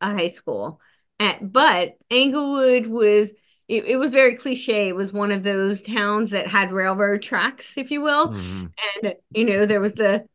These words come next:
Speaker 1: the good and, you know, not so safe side of the tracks. And
Speaker 2: Yeah, yeah.
Speaker 1: the school, the high school, was situated in the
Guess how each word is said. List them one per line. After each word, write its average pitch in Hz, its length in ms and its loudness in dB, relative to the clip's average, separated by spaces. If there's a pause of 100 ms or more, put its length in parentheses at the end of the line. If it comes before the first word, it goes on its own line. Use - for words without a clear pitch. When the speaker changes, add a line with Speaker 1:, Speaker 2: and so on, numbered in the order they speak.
Speaker 1:
the 254 100 2
good 285 420 0
and, 254 600 0
you 254 80 0
know, 220 180 -2
not 247 300 -2
so 220 160 0
safe 220 340 -2
side 180 280 -2
of 175 100 -8
the 220 60 -8
tracks. 185 680 0
And 190 340 -4
Speaker 2:
Yeah, 180 120 -6
yeah. 180 260 -14 (360)
Speaker 1:
the 254 520 2 (180)
school, 320 640 2
the 202 120 0
high 262 240 0
school, 208 440 -2
was 196 240 -4
situated 190 720 -2 (140)
in 190 320 -2
the 185 440 -2